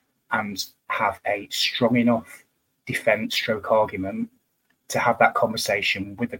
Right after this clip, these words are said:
Premier League and say, "Look, we're being open, we're being transparent. This is where we are with it.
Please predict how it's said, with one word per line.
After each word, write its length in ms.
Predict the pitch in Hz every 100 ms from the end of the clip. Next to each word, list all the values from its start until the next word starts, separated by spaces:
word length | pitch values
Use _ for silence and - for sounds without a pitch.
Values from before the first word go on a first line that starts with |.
| -
Premier 220 | 101 101
League 220 | 95 95
and 100 | 98
say, 160 | - 101
"Look, 300 | 101 95 - _ _ _ _ _ -
we're 120 | 110
being 220 | 107 104
open, 320 | 117 123 120
we're 160 | 101 98
being 140 | 95 -
transparent. 720 | - 101 - 135 131 123 120
This 200 | 139 -
is 120 | -
where 160 | 117 104
we 100 | 104
are 160 | 98
with 180 | 101 101
it. 240 | 101 104